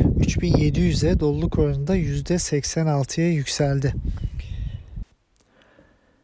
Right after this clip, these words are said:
Türkiye'ye baktığımızda ise gördüğümüz durum biraz iç karartıcı.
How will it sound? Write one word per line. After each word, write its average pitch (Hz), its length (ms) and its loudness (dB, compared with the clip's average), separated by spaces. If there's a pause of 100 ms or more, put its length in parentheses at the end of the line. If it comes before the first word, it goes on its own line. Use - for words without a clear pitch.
(920)
Türkiye'ye 208 480 0
baktığımızda 190 680 2
ise 208 300 0 (300)
gördüğümüz 165 560 0
durum 170 360 0 (320)
biraz 143 560 -4 (440)
iç - 180 -6
karartıcı. 127 600 -6